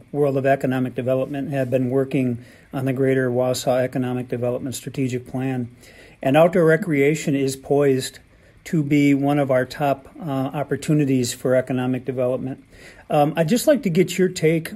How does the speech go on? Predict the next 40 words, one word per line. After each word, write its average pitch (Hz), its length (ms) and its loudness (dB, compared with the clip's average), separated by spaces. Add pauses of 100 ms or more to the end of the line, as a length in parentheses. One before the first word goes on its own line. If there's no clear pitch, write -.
(100)
on 147 300 2
that 135 300 2
from 127 260 -2
your 143 140 2
perspective. 147 880 -2
Um, 123 280 -4
you 143 160 2
are 135 120 6
a 131 80 2
young 131 220 0
professional. 135 680 -2
You 131 220 -2
have 127 240 -2
gone 139 240 -2
away 135 360 2
and 135 120 -2
you've 135 160 -6
come 127 200 -4
back 127 280 -2
to - 40 -10
this 117 200 -8
community. 131 500 -4 (600)
Um, 147 220 0
could 160 200 -2
you 220 60 4
just 269 220 2
share 196 220 4
your 160 200 0
perspective 147 600 -2
on, 135 260 -2
on 139 180 -4
the 139 100 0
importance 135 460 -6
of 127 80 -4
outdoor 131 280 -2
recreation 131 800 -2 (200)
today 127 320 0
and 123 120 0
moving 127 240 -4
forward? 135 400 -4